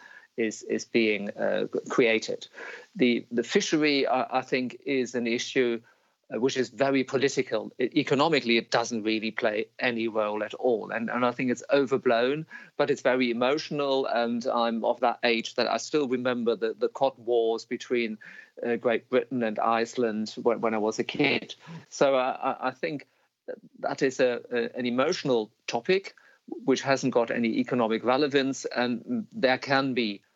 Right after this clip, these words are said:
uh, a solution be found so that there will be longer term agreements and not just yearly, uh, negotiations on, on, on fishing quotas. Then the, the two other issues are really, it's the, the level playing field and state aid.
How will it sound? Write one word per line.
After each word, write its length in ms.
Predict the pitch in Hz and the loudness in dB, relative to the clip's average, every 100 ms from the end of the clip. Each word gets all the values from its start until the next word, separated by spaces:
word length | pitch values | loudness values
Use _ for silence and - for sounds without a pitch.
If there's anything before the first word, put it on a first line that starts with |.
| _ _ | _ _
uh, 220 | 110 107 101 - | -4 -4 -4 -8
a 100 | 110 | -4
solution 460 | - 120 120 127 | -2 0 -2 -2
be 80 | 113 | -4
found 480 | - 110 110 110 110 | -2 -2 0 -4 -4
so 260 | - 107 | -2 -2
that 180 | 104 104 | 0 -2
there 140 | 117 110 | 0 0
will 180 | 110 110 | 0 0
be 120 | 113 | 2
longer 300 | 117 123 117 | 2 2 0
term 260 | 120 113 | 0 0
agreements 540 | 113 117 113 110 110 104 | 0 0 0 0 -2 -2
and 160 | 110 | -2
not 180 | 110 110 - | 0 -2 0
just 320 | 127 107 - | -2 -2 -2
yearly, 540 | 117 127 131 110 101 - - - _ - | -2 2 4 2 -2 -4 -20 -20 _ -2
uh, 220 | 104 98 - - | 0 0 -2 -4
negotiations 880 | 120 117 107 - 110 101 101 110 98 | 0 2 2 2 0 0 -2 -4 -2
on, 220 | 104 104 | -2 -2
on, 260 | - 104 | -4 -4
on 180 | 110 107 | -2 -2
fishing 380 | 104 113 - 104 | -2 0 0 0
quotas. 640 | - 110 98 - - - - - - - - | 0 0 -2 -6 -6 -10 -12 -14 -12 -6 2
Then 280 | 135 135 - | 4 2 -2
the, 160 | 139 156 | -2 -2
the 160 | 127 | 0
two 240 | 123 - 147 | 0 2 2
other 260 | 160 165 | 2 2
issues 380 | 147 - 151 127 | 0 0 -2 0
are 100 | 135 | -2
really, 420 | 120 135 131 123 | 0 0 2 0
it's 260 | 117 113 - | 0 -2 -2
the, 280 | 127 113 104 113 | -2 0 -2 -6
the 80 | 123 | -2
level 240 | 127 123 | 0 0
playing 400 | 117 135 135 135 | -2 0 0 0
field 420 | 127 135 123 120 113 | -4 -2 0 0 -2
and 160 | 117 | -12
state 340 | - 127 120 - | -4 0 0 -2
aid. 320 | 113 104 - | -4 -6 -10